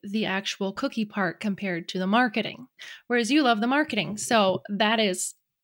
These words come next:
even better for this type of business when you're doing print on demand and you're not, like you said, you don't have your hands in there physically making the product.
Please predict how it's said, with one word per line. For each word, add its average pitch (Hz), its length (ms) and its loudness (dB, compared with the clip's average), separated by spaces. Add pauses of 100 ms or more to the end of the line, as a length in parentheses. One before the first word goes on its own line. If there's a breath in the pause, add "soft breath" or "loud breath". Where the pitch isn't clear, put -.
(400)
even 208 280 2
better 214 300 4
for 202 180 -2
this 175 220 -2
type 180 320 -4
of 180 360 -4
business 202 380 -2
when 208 120 0
you're 202 80 2
doing 185 240 -4
print 180 260 -6
on 160 160 -4
demand 185 380 -2
and 175 100 -4
you're 170 80 -6
not, 175 280 -6 (340)
like 202 240 -4
you 196 40 -4
said, 214 220 -2
you 196 80 0
don't 185 140 -4
have 175 180 -8
your 180 80 -8
hands 220 400 0
in 190 120 -2
there 170 280 -8 (340)
physically 196 520 -2
making 175 380 -4
the 170 80 -10
product. - 580 -4